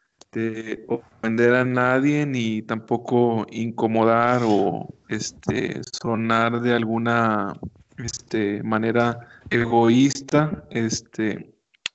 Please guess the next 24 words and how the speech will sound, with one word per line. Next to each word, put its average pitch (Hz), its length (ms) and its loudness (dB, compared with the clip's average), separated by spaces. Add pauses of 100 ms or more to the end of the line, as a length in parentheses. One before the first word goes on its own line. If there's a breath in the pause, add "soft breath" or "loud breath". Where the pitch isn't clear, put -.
(120)
vamos 135 400 2
a 127 60 4
hablar 123 240 4
las 131 160 0
cosas 131 260 2
como 131 200 0
son. 165 280 0 (540 loud breath)
Eh, 123 260 -2
nosotros 143 540 -2
tenemos 151 440 2
un 151 180 -2
ingreso 151 480 4
mensual 127 460 -4
de 139 100 4
tres 120 260 -4
mil 123 200 -6
pesos. - 580 -8 (320)
Eh, - 460 -16 (460)
calculamos 127 1080 0
que - 180 -2
ahorita 123 480 0
son 123 440 -2
cinco 123 380 0
iglesias 127 720 0